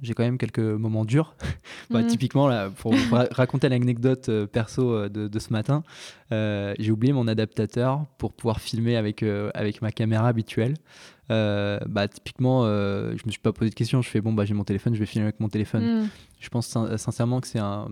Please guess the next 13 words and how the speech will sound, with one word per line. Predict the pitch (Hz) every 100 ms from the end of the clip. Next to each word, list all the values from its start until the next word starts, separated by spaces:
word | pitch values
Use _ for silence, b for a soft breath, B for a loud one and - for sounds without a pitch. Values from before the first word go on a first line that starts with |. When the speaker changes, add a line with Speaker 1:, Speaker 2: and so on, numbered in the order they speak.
| - - -
Speaker 1:
un |
cas | 110 110
typique | - 120 135 120
du, | 107 107
du | 107
switch | - 160 160 - - -
où, | 117 120
au |
lieu | 117
de | 113
me | 117
dire, | 120 120
euh, « | 113